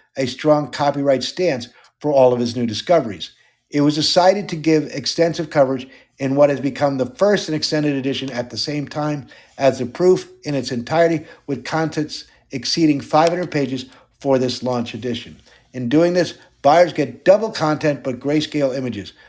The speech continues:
Please note the ebook is currently only available to the author directly on this website, the printed version on Amazon.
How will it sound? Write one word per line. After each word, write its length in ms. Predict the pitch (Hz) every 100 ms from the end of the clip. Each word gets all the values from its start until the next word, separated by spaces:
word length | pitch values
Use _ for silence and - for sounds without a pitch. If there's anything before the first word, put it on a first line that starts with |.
| _
Please 240 | - 165 156
note 220 | 156 156
the 260 | 139 175 196
ebook 300 | 175 165 147
is 100 | 120
currently 420 | 170 180 170 156
only 300 | 165 170 185
available 460 | 156 151 139 127 - - _
to 120 | 151
the 100 | 156
author 340 | 151 143 139 135
directly 520 | 139 143 131 143 143
on 360 | - 143 139
this 180 | 139 127
website, 480 | - 147 - 110 87 - _ _ _ _ _ 131
the 140 | 131
printed 480 | 127 170 165 165 147
version 340 | 147 131 135
on 220 | 120 123
Amazon. 420 | 120 117 104 101